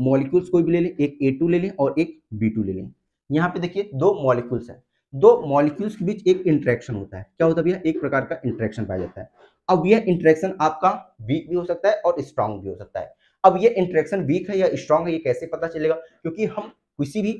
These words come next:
bonds को देख के ये नहीं बता सकते कि ये क्या है, weak bond है या strong बॉन्ड है। हम लोग इसकी क्या करते हैं, Bond energy को कैलकुलेट करते हैं या फिर bond dissociation energy को कैल-, को कैलकुलेट करने के लिए जब हमारा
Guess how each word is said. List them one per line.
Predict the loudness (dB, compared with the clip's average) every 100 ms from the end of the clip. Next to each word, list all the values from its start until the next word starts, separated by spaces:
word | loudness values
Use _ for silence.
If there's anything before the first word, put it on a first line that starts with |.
| -10 0
bonds | 4 4 2
को | -6
देख | -2 -2
के | 0
ये | 0
नहीं | 0
बता | 0 0
सकते | -2 -6 -10
कि | -10 _ _ -2
ये | 4
क्या | 4
है, | 4 0 -6
weak | -6 -4 0
bond | 0 2
है |
या | 0 -2 -10 _
strong | -4 -2 -2
बॉन्ड | -4 -10
है। | -12 _ _ _
हम | 0 4
लोग | 4 4
इसकी | -6 -4
क्या | 0 0
करते | 0 -2
हैं, | 2
Bond | 2 2
energy | -2 -2 -4
को | -2
कैलकुलेट | -2 0 -2 -2
करते | -4 -6
हैं | -16 _ _
या | 2
फिर | 4 4
bond | 6 6
dissociation | 4 -2 -6 -6 -6 -4
energy | -4 -4
को | -4
कैल-, | 2 2 2
को | -8
कैलकुलेट | -2 -2 0 0
करने | 0 0
के |
लिए | -4 -6 0
जब | 4 4 2
हमारा | 0 6 6 6